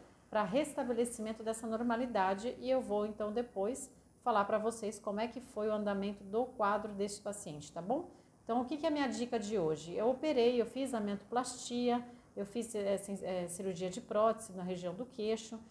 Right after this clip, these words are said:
e me falaram pra esperar que vai voltar ao normal, que isso é normal.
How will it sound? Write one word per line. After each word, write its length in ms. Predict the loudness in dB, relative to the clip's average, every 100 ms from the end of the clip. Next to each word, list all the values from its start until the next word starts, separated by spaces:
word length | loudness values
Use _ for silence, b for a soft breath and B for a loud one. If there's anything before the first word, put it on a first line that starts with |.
| B B B -8
e 400 | 0 2 2 0 0
me 100 | 0
falaram 480 | 4 8 8 8 2
pra 140 | 0
esperar 520 | 0 2 4 4 0
que 120 | -2
vai 160 | 2 4
voltar 340 | 4 2 4
ao 80 | 4
normal, 480 | 6 4 6 4 4
que 100 | 2
isso 140 | -4
é 40 | -2
normal. 500 | 0 0 -2 -2